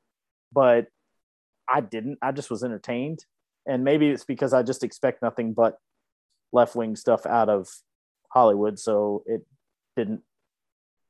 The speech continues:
impress me oth-, any other way with that. Um, you know,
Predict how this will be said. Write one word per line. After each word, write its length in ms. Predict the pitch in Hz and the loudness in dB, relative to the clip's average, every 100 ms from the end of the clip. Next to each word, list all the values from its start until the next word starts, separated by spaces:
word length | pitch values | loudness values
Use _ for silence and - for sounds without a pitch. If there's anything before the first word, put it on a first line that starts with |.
| - | -14
impress 480 | 110 98 120 113 120 | -12 -4 -2 -2 -4
me 220 | 107 98 | -8 -4
oth-, 160 | 104 95 | -6 -4
any 200 | 113 107 | -4 0
other 140 | 107 | 0
way 220 | 107 107 98 | 0 0 -2
with 160 | 98 | -2
that. 260 | 120 110 - _ _ _ _ _ _ - | 2 2 -2 _ _ _ _ _ _ -2
Um, 440 | 113 104 98 95 95 _ _ _ | 0 0 -2 -12 -18 _ _ _
you 80 | 156 | 2
know, 260 | 143 139 | 4 4